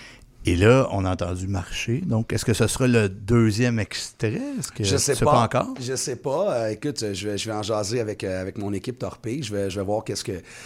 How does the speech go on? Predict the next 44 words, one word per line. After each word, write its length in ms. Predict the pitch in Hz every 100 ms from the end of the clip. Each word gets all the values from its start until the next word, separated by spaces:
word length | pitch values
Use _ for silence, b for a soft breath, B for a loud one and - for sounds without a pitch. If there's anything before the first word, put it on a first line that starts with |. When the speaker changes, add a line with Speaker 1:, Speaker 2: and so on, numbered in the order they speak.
| B -
Speaker 2:
qu'est-ce 140 | 123
qu'on 120 | 117
va 80 | 117
en 40 |
penser. 300 | 117 107 104
Moi, 160 | 143 123
je, 140 | 110
moi, 140 | 101 120
c'est 140 | 120
une 140 | 107 113
des 80 |
chansons 340 | 104 95 92 117
que, 240 | 110 92 - B B B B
que 80 | 101
je 80 |
trouve 160 | 123 117
qui, 220 | 117 104
qui, 180 | 98 98
qui 100 | 107
me 80 | 110
représente 460 | 104 101 101 107
bien 160 | 101 107
sur 160 | - 101
l'album. 340 | 92 98 127
Donc, 240 | 117 92
euh, 140 | 98 90
peut-être, 360 | 113 107 135 113
ouais, 80 | 135
on 80 |
verra. 260 | 98 98 110 - B B B B B -
Speaker 1:
Pour 160 | - 135
le 80 |
clip 180 | 131 175
de 100 | 147
Respirer, 800 | 127 120 - 127 117 110 131 143 170
des 240 | 110 104
gens 180 | 107 131
t'ont 200 | 123 107
envoyé 520 | 104 104 98 101 117
des 300 | 120 110 101
images, 500 | 107 107 117 120 107
euh, 340 | 101 90 90 95
qui 140 | - 113
représentent 560 | 113 120 110 135 139